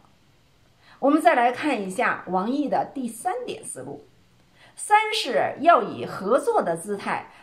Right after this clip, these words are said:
参与多边进程。今明两年，全球治理将迎来亚洲时刻，中印将分别主办金砖国家、二十国集团和上海合作组织领导人峰会。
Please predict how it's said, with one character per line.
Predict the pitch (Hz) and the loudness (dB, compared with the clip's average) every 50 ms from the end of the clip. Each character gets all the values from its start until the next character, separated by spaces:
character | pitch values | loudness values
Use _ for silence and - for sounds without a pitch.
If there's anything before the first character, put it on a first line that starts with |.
| _ - | _ -20
参 | - - - 311 294 294 294 | -16 -8 -4 -2 -2 0 0
与 | 262 - - - | -2 -4 -6 -8
多 | - - - 277 269 269 | -8 -4 -2 0 0 2
边 | 269 277 277 269 | 2 0 0 0
进 | 269 294 294 247 - | -2 -4 -6 -8 -8
程。 | - - - - - - _ _ _ _ _ _ _ _ _ _ _ _ _ _ _ _ | -8 -10 -12 -14 -16 -20 _ _ _ _ _ _ _ _ _ _ _ _ _ _ _ _
今 | - - 381 403 403 | -8 -4 -4 -2 -2
明 | 370 269 240 262 | 0 0 0 0
两 | 254 202 139 - | -2 -4 -4 -6
年， | - 165 165 170 190 220 233 - - | -6 -6 -4 -4 -4 -6 -6 -10 -14
全 | - - 247 226 247 285 - | -8 -4 -2 0 0 0 0
球 | - 254 262 | 0 -2 -2
治 | 247 - 285 254 202 | -2 -4 -6 -8 -8
理 | - - - | -8 -10 -10
将 | - - 208 208 202 | -6 -4 -4 -2 -2
迎 | 185 180 190 | -4 -4 -2
来 | 202 180 165 170 185 190 - - | -2 -2 -2 -2 -4 -6 -8 -8
亚 | - 139 - - - | -6 -6 -6 -6 -8
洲 | - 180 185 | -10 -10 -10
时 | 294 - - 160 | -10 -10 -12 -12
刻， | 165 - - - - - - _ _ _ _ _ _ _ _ _ _ _ - - _ _ | -10 -8 -6 -8 -8 -10 -16 _ _ _ _ _ _ _ _ _ _ _ -20 -20 _ _
中 | - 392 403 403 392 | 0 2 2 2 2
印 | 392 392 294 - - - - - | 0 -2 -4 -4 -8 -12 -20 -2
将 | - 277 277 254 254 262 | 4 6 6 6 4 0
分 | - - - 427 427 415 415 415 | -6 -4 -2 -2 0 0 -2 -4
别 | 285 208 - - 180 | -4 -4 -4 -4 -6
主 | 180 - - - | -6 -8 -12 -6
办 | 165 233 240 226 175 123 - - - - | -2 0 0 2 0 -2 -6 -12 -20 -12
金 | - - 285 285 277 | -8 -4 -2 0 2
砖 | 277 285 277 269 | 2 2 2 0
国 | 226 180 160 | 0 -2 -2
家、 | 160 170 185 180 175 170 190 - - - - - - | -2 -2 -2 -2 -2 -4 -6 -10 -16 -20 -20 -20 -4
二 | - - 294 262 | 0 2 2 2
十 | 247 - 240 214 | 2 0 -4 -2
国 | 190 202 208 | 0 0 -2
集 | 202 190 185 190 | -2 -4 -8 -8
团 | 196 220 147 151 165 185 196 196 - - _ | -6 -4 -4 -4 -4 -6 -8 -10 -14 -20 _
和 | _ - 202 208 | _ -2 0 0
上 | 220 - 349 320 285 190 | 2 2 0 0 0 -2
海 | 170 202 147 139 143 | -4 -4 -4 -4 -6
合 | - - 180 202 | -4 -4 -4 -2
作 | 196 269 247 | 0 -2 -2
组 | - - - - | -2 -4 -8 -6
织 | - 202 202 | -4 -4 -4
领 | 185 175 202 | -4 -4 -2
导 | 233 240 - | -2 -2 -2
人 | - - 185 190 | -2 -6 -8 -8
峰 | - 269 277 277 | -6 -6 -4 -4
会。 | 277 320 359 | -4 -6 -6